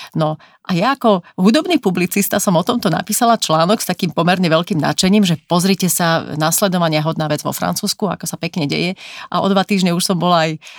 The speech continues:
tak povediac, na koberček vo francúzskej škole, že no dobre, pani Dadíková, no tak my to tu, my sme francúzska škola, my ideme podľa francúzskych regulí, naozaj nám to tu prišlo na stôl, musíme od budúceho školského roku robiť školský zbor, musíme robiť hudobné aktivity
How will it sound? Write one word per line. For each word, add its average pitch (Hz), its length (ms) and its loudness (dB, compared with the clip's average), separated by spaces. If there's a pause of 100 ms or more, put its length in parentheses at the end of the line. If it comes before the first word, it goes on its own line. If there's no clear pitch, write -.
(120)
tak 165 160 -6
povediac, 175 380 -2
na 165 160 4
koberček 196 480 0
vo 120 80 -2
francúzskej 175 500 -2
škole, 170 260 -2
že 196 120 0
no 196 80 2
dobre, 226 260 2
pani 190 220 2
Dadíková, 175 480 -2
no 170 100 0
tak 175 140 -2
my 196 120 2
to 202 120 0
tu, 190 100 -8
my 175 140 0
sme 185 140 2
francúzska 175 500 -4
škola, 208 320 2
my 185 100 2
ideme 175 220 -2
podľa 170 240 -2
francúzskych 170 540 -2
regulí, 190 340 0
naozaj 180 460 2
nám 175 180 0
to 185 100 -4
tu 170 120 -4
prišlo 165 340 -2
na 165 100 2
stôl, 196 380 0 (320)
musíme 190 320 0
od 170 80 0
budúceho 170 340 -4
školského 165 460 -6
roku 156 240 -6
robiť 156 320 -8
školský 165 320 -6
zbor, 196 260 0
musíme 175 300 -2
robiť 160 240 -2
hudobné 160 320 -2
aktivity 190 640 -2